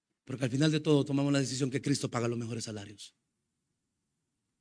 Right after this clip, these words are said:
Y si Dios te llamó, decía en un principio, Él te va a respaldar. ¿Por qué? Porque absolutamente todo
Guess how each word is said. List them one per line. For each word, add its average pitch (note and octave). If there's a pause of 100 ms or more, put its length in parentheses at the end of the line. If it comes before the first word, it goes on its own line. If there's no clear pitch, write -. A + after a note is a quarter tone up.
Y B2
si B2
Dios D3
te D#3
llamó, D3+
decía C#3
en C3
un B2+
principio, D3 (760)
Él A2
te A#2
va A2+
a A2+
respaldar. G#2
¿Por -
qué? - (380)
Porque B2
absolutamente A#2+
todo G#2+